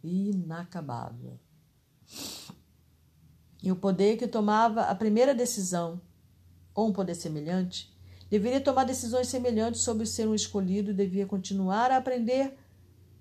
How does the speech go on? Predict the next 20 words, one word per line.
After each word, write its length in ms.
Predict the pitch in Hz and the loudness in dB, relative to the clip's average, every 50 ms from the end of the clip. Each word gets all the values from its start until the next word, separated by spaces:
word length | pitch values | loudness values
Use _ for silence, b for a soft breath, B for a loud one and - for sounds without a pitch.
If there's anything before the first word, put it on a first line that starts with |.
| - - - - - - - - | -20 -20 -20 -20 -20 -12 -4 0
ou 140 | 233 247 | 2 2
se 160 | 240 240 269 240 | 2 0 -2 -4
tinha 220 | - - 233 220 | -4 -2 -2 -2
sido 260 | 226 - 214 196 196 | -2 -2 -2 -2 -2
vencido. 580 | 190 202 202 185 - - - - 135 135 - - - - - - - - - - - - - | 0 -2 -2 -2 -4 -6 -8 -10 -12 -12 -14 -16 -18 -18 -20 -20 -20 -20 -20 -20 -18 -12 -8
Essas 220 | 180 - 190 175 | -6 -4 -2 -2
decisões 560 | 165 185 185 - - 180 165 175 175 180 185 | -2 -2 -4 -4 -4 -6 -4 -4 -2 -2 -2
se 100 | 180 - | -2 -4
manifestavam 960 | 180 175 175 175 175 - 170 170 - - - 185 190 208 220 214 233 226 226 - - B B B B B B B B | -4 -4 -4 -4 -6 -6 -8 -8 -8 -4 -2 0 0 0 0 -2 -6 -10 -10 -12 -20 B B B B B B B B
por 160 | - 214 220 | 0 2 2
meio 260 | 214 233 240 233 226 | 4 4 2 2 2
de 80 | 208 220 | 2 4
augúrios 840 | 214 208 208 208 185 180 202 220 233 220 240 233 226 - - - - b b b b b b b | 4 4 4 4 2 2 0 0 0 0 -2 -4 -4 -6 -10 -14 -18 b b b b b b b
que 100 | - 226 | 0 2
ocorriam 460 | 240 240 240 254 247 247 240 262 262 262 | 2 4 4 4 2 4 2 2 -2 -2
em 60 | 247 | 0
qualquer 400 | 262 247 240 247 294 302 277 - | 0 0 0 2 0 0 0 0
ponto 260 | - 262 262 254 - | 0 0 0 0 -2
dos 280 | 240 254 247 233 220 220 | -6 -6 -4 -4 -4 -4
ensinamentos. 920 | 226 214 - 226 220 226 233 208 151 139 135 127 131 - - 156 - - | -4 -4 -4 -4 -2 -2 -2 -2 -2 -4 -6 -10 -12 -16 -20 -20 -20 -20